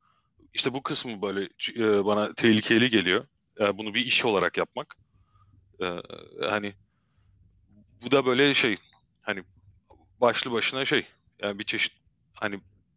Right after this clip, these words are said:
parazitik enfeksiyon gibi bir şey insan kültürüne. E,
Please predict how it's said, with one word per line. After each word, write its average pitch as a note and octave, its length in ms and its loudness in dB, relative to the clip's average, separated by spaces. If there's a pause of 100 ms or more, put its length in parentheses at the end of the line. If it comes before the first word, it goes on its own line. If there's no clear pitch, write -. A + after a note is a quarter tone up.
(400)
parazitik A#2 500 2
enfeksiyon A2+ 580 -2
gibi A2+ 200 -14
bir G#2+ 60 -6
şey G#2+ 280 -4
insan F#2+ 340 -6 (340)
kültürüne. F2+ 520 -10 (1000)
E, - 20 -6